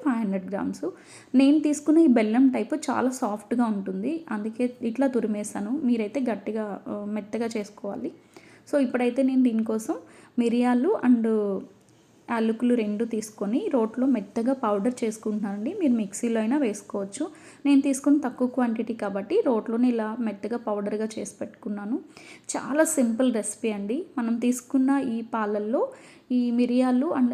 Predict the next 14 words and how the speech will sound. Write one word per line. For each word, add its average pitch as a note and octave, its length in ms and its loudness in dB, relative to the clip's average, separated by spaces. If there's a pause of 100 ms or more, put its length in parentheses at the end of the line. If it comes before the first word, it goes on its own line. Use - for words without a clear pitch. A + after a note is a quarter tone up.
(140)
ఇలాచీ A3 340 -2
పౌడర్ని G#3+ 480 -2
యాడ్ G#3 320 -10
చేసుకొని, A3+ 480 -4 (440)
and B3+ 100 4 (180)
already B3+ 360 2 (100)
మనం B3+ 180 6
తురిమి B3 420 2
పెట్టుకున్న A#3+ 420 -2 (280)
ఈ B3+ 80 4
బెల్లం A3 420 2
కూడా A3+ 240 -4 (100)
యాడ్ G3+ 260 -6
చేసుకోవాలి. A3 560 -6